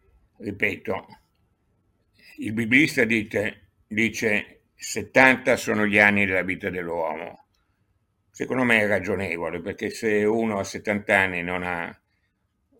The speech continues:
fatto tutto quello che voleva fare o, o pensato tutto quello che voleva pensare,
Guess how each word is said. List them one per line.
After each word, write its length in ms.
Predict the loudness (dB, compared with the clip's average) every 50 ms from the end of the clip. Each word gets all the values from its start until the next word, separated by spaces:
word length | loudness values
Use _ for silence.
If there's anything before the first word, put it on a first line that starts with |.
| -12 -8
fatto 420 | 0 4 6 6 6 6 2 -8 -10
tutto 240 | -10 -8 -6 -6 -4
quello 220 | -2 -2 -2 -2
che 100 | -2 -2
voleva 320 | -2 -2 0 2 2 2 2
fare 800 | 2 2 4 4 4 2 0 0 0 0 0 -2 -4 -8 _ _ _
o, 640 | _ _ -10 -8 -6 -6 -4 -4 -4 -4 -4 -4
o 280 | -8 -10 -14 -14 -16 -14
pensato 640 | -10 -10 -10 -6 0 4 4 6 4 4 0 -6 -12
tutto 200 | -12 -12 -12 -8
quello 180 | -4 -4 -2
che 80 | -2 -2
voleva 260 | 0 2 2 2 2
pensare, 840 | 0 -2 -2 -2 -2 -2 0 0 2 0 0 0 -2 -2 -4 -6 _